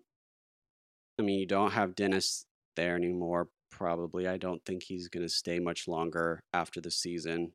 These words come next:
So there is that, but, um, you still have a really nice core. And I think you would definitely run it back 'cause you have the money and it's clearly worked.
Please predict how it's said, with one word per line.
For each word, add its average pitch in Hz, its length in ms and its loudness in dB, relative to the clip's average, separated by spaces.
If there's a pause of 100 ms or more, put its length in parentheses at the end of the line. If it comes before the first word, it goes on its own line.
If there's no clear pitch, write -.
So - 160 -6
there 87 160 0
is 87 180 0
that, 90 540 2 (100)
but, 82 280 -2 (1080)
um, 85 540 2 (580)
you 113 100 0
still 127 380 8
have 135 260 6
a 135 100 2
really 135 320 2
nice 131 380 2
core. 156 500 4 (500)
And 101 520 2 (240)
I 95 60 -2
think 110 200 -2
you 120 60 2
would 113 100 2
definitely 113 340 4
run 90 140 2
it 78 80 -4
back 78 240 0
'cause 87 140 -12
you 92 100 -6
have 101 260 2
the 107 60 -2
money 90 440 -2
and 85 320 0 (920)
it's 87 160 0
clearly 95 360 0
worked. - 460 0